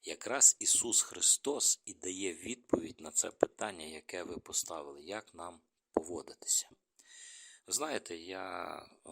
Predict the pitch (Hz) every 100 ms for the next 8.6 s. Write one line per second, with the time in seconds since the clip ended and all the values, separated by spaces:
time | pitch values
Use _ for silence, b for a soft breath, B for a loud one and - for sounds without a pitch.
0 | 80 80 78 - 87 - 92 87 78 -
1 | 78 - - - 139 131 87 - - -
2 | - 127 113 - 85 - 85 82 - -
3 | - - 135 - - - - - - 92
4 | 113 123 92 - - - - 113 101 -
5 | 85 - 92 - - 80 78 - 185 131
6 | - 117 120 110 82 85 73 - 82 76
7 | - - 78 - - - - _ _ _
8 | - 90 117 175 - -